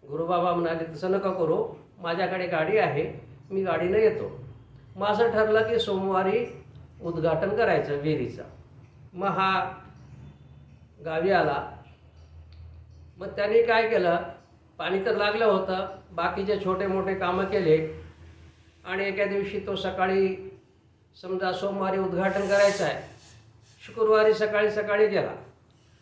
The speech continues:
पाहतो तर काय, वास येत होता, काय त्या विहिरीतून दुर्गंध येत होता. त्याने पाहिलं की दोन कुत्रे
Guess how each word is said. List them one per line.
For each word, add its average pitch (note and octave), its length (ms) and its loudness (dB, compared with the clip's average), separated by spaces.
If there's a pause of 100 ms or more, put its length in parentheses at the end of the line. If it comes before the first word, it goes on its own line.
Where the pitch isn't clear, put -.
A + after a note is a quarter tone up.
(600)
पाहतो G#3+ 440 0
तर A3 120 2
काय, G#3 480 2 (580)
वास G3 320 0
येत F#3 180 2
होता, C#3 300 -4 (1300)
काय F3 300 -8
त्या F3 440 -2 (600)
विहिरीतून F#3 600 0 (500)
दुर्गंध G#3+ 420 2
येत G3 160 4
होता. - 360 -10 (340)
त्याने A3 200 4
पाहिलं G#3+ 480 4 (800)
की A#3 580 -6 (560)
दोन A#3 380 4
कुत्रे G#3 640 2